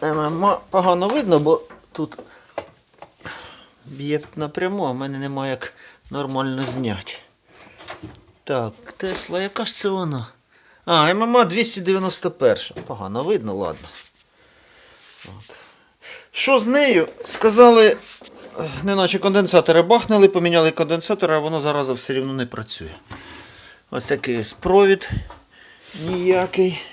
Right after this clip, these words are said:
Давайте скажемо прямо. Провід ніякий. Так, стоп. Отак візьму. Ось такий провід. Тут дирка в нього заходить. Питаю,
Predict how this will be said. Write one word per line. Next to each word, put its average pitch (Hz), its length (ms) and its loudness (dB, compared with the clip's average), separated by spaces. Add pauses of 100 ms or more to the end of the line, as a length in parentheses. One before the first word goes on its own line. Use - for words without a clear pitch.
(1040)
Давайте 156 420 -4
скажемо 156 520 -6 (420)
прямо. 151 480 -2 (640)
Провід 151 360 -4
ніякий. 131 680 -4 (2250)
Так, 90 160 -16 (120)
стоп. 117 300 -16 (400)
Отак - 340 -16
візьму. 87 200 -12 (1600)
Ось 120 180 -6
такий 120 300 -8
провід. 127 560 -6 (600)
Тут 107 260 -14
дирка 170 480 -2 (840)
в 165 140 -10
нього 175 240 -10
заходить. 180 540 -10
Питаю, 160 500 -4